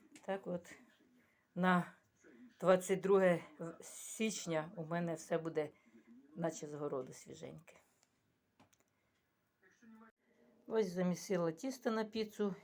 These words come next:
із, е, чотириста грам води, е, три чайні ложки с-, е, сухих дрожжів,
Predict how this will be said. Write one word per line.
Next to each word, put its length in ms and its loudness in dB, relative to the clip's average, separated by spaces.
із, 460 -10
е, 300 0
чотириста 600 4
грам 260 6
води, 420 6
е, 240 2
три 240 4
чайні 380 6
ложки 400 0
с-, 300 -10
е, 380 0
сухих 440 -4
дрожжів, 580 0